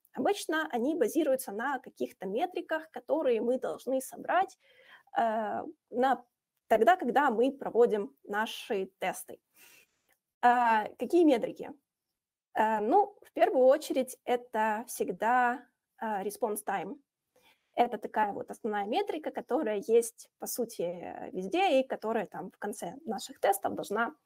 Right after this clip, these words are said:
проверяться. Ну и еще чаще всего проверяют throughput, например, что мы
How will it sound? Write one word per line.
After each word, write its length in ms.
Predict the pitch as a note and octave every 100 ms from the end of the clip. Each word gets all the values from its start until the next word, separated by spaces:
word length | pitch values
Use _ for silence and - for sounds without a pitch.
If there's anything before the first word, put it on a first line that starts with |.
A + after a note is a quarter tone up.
| _ _ _
проверяться. 640 | - G3+ F#3 - - - - -
Ну 220 | D#4+ G#4
и 120 | -
еще 420 | B3 A3+ D#4 F4 - _ _
чаще 320 | - G#3+ -
всего 320 | - F4+ F4
проверяют 640 | - G#3+ G#3 A3 G#3 - _ _ _ -
throughput, 460 | - - - - _ _
например, 440 | G3+ - E3 D#3+ - _ _ _ _ -
что 460 | - - F#3+ - _ _ _ _ _ _ _ _ _ _ _
мы 260 | B3 B3